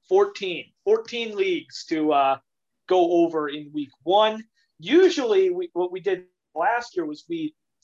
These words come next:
filled this out live as we recorded the show, but the, the deadline was six o'clock today, and we, and we started recording, uh, a little after eight. Um, so obviously we could not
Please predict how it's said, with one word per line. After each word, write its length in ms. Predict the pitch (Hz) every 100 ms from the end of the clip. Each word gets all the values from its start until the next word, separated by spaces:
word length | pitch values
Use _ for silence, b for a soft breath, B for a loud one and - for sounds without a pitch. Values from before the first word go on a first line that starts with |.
| _ _
filled 380 | _ 220 240 185
this 180 | 185
out 300 | 214 202 -
live 500 | 147 170 180 165 139 -
as 180 | 160 151 156
we 120 | 175
recorded 420 | 156 - 175 151
the 60 | 127
show, 460 | - 233 156 - _ _ _ _ _ _ _ _ _
but 280 | 220 226 156 151
the, 200 | 165 - _ _ -
the 120 | 156
deadline 720 | - 226 240 196 165 151 147 139 -
was 720 | 160 156 147 143 135 - _
six 380 | - - 202 -
o'clock 400 | 165 196 156 127 _ _ _ _
today, 500 | - 147 160 120 120 _ _ _ _ -
and 260 | 165 156 156
we, 320 | 202 196 175
and 120 | 170
we 80 | 170
started 320 | 170 220 190
recording, 560 | 170 - 180 175 151 139
uh, 260 | 135 127 123
a 40 | _ 190
little 200 | 233 196
after 240 | 170 - -
eight. 240 | 151 117 _ _ _ _ _ _ -
Um, 300 | 143 139 -
so 140 | 170
obviously 440 | 185 208 190 175 156
we 120 | 151
could 160 | 151
not 180 | 160 156